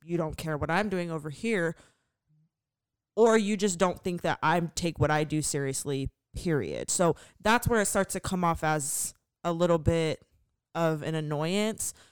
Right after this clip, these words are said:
where I'm just like, "Okay, bro, like, I know you see that I'm w-, in the middle of something here. You couldn't wait till I was unracking and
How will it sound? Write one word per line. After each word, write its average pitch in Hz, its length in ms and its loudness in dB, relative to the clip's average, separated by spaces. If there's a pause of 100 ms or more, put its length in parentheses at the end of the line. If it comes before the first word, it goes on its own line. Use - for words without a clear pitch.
(160)
where 185 180 -4
I'm 175 240 0
just 170 220 -6
like, 156 380 -4
"Okay, 160 300 -2
bro, 139 280 -4
like, 135 160 -6
I 156 100 -2
know 165 140 -2
you 165 180 0
see 165 260 -4
that 151 200 0
I'm 151 260 -2
w-, 143 240 -4
in 202 240 4
the 202 80 4
middle 175 360 4
of 190 100 2
something 208 380 -2
here. 202 240 -2
You 175 220 -6
couldn't 175 300 -8
wait 170 180 -4
till 165 120 -6
I 151 60 -2
was 151 160 -4
unracking 151 1120 -8
and 143 140 -12